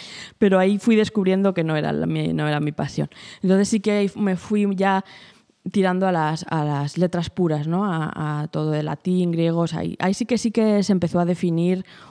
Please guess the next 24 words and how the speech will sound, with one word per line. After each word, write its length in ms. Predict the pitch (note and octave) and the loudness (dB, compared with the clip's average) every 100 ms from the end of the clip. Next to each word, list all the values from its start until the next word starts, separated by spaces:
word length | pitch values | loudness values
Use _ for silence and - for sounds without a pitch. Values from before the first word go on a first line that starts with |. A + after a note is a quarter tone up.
| - | -4
un 140 | F#3+ | -2
poco 600 | E3+ F3 G3+ G3 F#3+ F3 - - - _ _ - | 0 0 2 4 2 0 -6 -20 -20 _ _ -2
que 160 | G#3+ | 0
quería 420 | F#3+ G3 C4 B3 A3 | 2 2 2 2 2
letras 340 | A#3 B3 A3 | 0 -2 -2
en 100 | F3 | 0
vez 100 | D#3+ | 0
de 100 | D3+ | -4
ciencias. 580 | C#3+ - - - - - - | -10 -14 -16 -18 -20 -16 -12
Eso 160 | - | -6
lo 60 | D#3 | -6
tenía, 640 | - D#3 F2+ F2+ F3 E3 - | -4 -4 -4 -4 -6 -8 -4
lo 120 | E3+ | -2
empecé 240 | E3 - | -2 -4
a 60 | D#3 | -6
tener 500 | D#3+ D3+ D3+ D3 D3 | -4 -4 -4 -6 -6
claro. 280 | D#3 D3+ D#3 - - - | -4 -4 -6 -12 -20 -8
El, 400 | - F#3 F3+ F#3 | -2 2 2 4
lo 120 | F#3 | 4
que 200 | F#3+ F#3+ - | 2 -2 0
iba 160 | A3 | 2
a 40 | G#3 | 2
ser, 260 | A3+ A3+ G3 | 2 0 0
no, 220 | D#3+ | -2